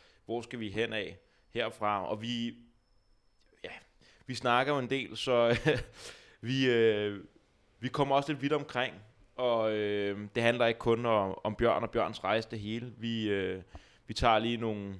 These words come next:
nogle forskellige afkørsler rundt omkring, og blandt andet så giver Bjørn et, øh, et stykke rap, poetry slam, kald det hvad du vil, som er, øh, som dumper ned i den her podcast i dag,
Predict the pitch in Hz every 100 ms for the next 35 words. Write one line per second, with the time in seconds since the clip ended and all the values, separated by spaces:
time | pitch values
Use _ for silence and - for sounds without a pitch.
0 | - _ _ _ _ _ _ _ _ -
1 | - _ _ - 110 123 123 104 117 -
2 | 113 - 101 107 117 117 123 123 - -
3 | 110 - 117 107 117 139 127 - 127 104
4 | 113 117 117 113 - 107 104 101 - 104
5 | 101 95 95 95 95 95 - _ _ _
6 | _ _ _ _ _ _ - - 127 104
7 | 113 131 - - _ 135 127 139 139 -
8 | 120 113 113 107 - 127 123 123 120 117
9 | 113 123 - - - - _ _ _ _
10 | - 123 117 113 107 104 101 104 101 101
11 | 101 98 95 - _ - 113 - 120 117
12 | 120 131 139 123 - _ _ _ _ 117
13 | 127 127 127 117 123 - 123 104 - 107
14 | 107 82